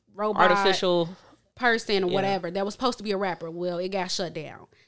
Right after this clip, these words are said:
Speaker 1: So I feel like that, that girl kinda, like, resembles what that rapper kinda would have turned into.
Speaker 2: Yeah.
Speaker 1: It's like a mockery.
Speaker 2: Yeah, it's a mockery of us.
Speaker 1: <sighs> Needless to say, I wish people would stop, black people specifically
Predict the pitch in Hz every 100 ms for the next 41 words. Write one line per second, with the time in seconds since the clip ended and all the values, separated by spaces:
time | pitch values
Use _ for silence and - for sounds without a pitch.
0 | _ _ - 233 311 - 285 262 240 220
1 | 196 - _ _ _ _ _ _ _ _
2 | _ _ _ _ 180 202 233 220 - 202
3 | 190 233 233 196 220 233 220 226 233 214
4 | 202 185 170 - _ _ - 196 220 196
5 | 226 196 185 185 214 - 190 185 202 196
6 | - - 208 185 185 170 208 185 180 175
7 | 165 147 196 196 139 202 214 202 175 180
8 | 240 180 143 - - - 196 180 208 277
9 | 294 185 143 131 135 - - _ _ _
10 | _ _ - - - _ 302 - - -
11 | - 254 381 453 339 269 254 285 226 202
12 | 202 196 - _ _ 294 349 294 277 262
13 | - 285 277 254 214 214 233 208 202 185
14 | 196 220 - 190 185 190 - 190 175 -
15 | 151 151